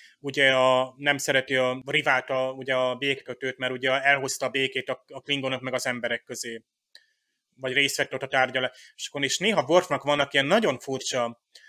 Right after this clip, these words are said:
beszólásai, kiszólásai. Például itt van a jeladó. Egy Worf szentimentális lesz, és gyakorlatilag a Riker persze egy jó trükk lesz a végén belőle, ami nagyon is jól jön.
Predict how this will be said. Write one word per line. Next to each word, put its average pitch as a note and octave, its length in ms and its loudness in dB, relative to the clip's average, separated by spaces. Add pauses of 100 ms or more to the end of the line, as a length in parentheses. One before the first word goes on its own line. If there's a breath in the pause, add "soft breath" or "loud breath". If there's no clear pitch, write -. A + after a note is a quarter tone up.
(240 soft breath)
beszólásai, C#3+ 720 2
kiszólásai. C3+ 640 0
Például A3+ 320 0
itt F3+ 140 0
van E3 140 0
a F#3 40 2
jeladó. C3 560 2 (340)
Egy C3+ 160 -14
Worf G#3+ 240 2
szentimentális B2 880 -2
lesz, E3 200 -6
és E3 180 -6 (400 loud breath)
gyakorlatilag E3 480 -2
a E3+ 80 4
Riker C#3+ 380 2
persze D3 280 0
egy D3 100 0
jó E3 160 0
trükk - 240 -6
lesz C3+ 200 -2
a C3+ 80 -2
végén B2+ 320 -2
belőle, B2 560 0 (200)
ami C3 200 -2
nagyon C3+ 240 0
is - 180 -2
jól C3 180 0
jön. B2 340 -4